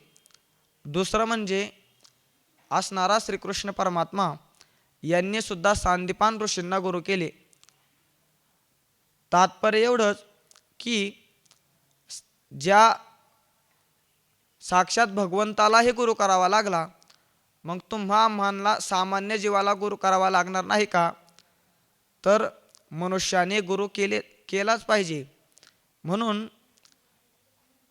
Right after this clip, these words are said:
म्हणून जाण-, जाणतेनी गुरु भजिजे.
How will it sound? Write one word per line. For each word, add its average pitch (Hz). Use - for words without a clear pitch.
म्हणून 185
जाण-, 190
जाणतेनी 190
गुरु 208
भजिजे. 156